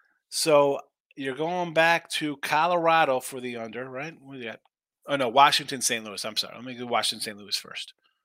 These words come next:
Oh, no, Colorado's the first game. They're before that, three ten. Garrett and Freeland under. I don't hate the under. Freeland hasn't been terrible. Sure.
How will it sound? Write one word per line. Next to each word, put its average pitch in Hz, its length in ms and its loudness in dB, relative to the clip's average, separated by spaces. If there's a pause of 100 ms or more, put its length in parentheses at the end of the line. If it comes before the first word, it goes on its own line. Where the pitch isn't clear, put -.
(100)
Oh, 208 60 -2
no, 196 100 8
Colorado's 170 480 6
the - 80 -14
first 104 260 -10
game. 98 180 -14 (300)
They're 123 120 -12
before 117 320 -12
that, - 160 -16
three 120 240 -12
ten. 95 240 -8 (1700)
Garrett 156 300 8
and 143 100 2
Freeland 156 340 0
under. 143 380 0
I 147 160 8
don't 202 200 6
hate 196 240 2
the 131 160 -6
under. 123 360 -8 (400)
Freeland 196 520 -2
hasn't 175 320 -2
been 185 120 -4
terrible. 165 420 4 (2250)
Sure. - 340 -2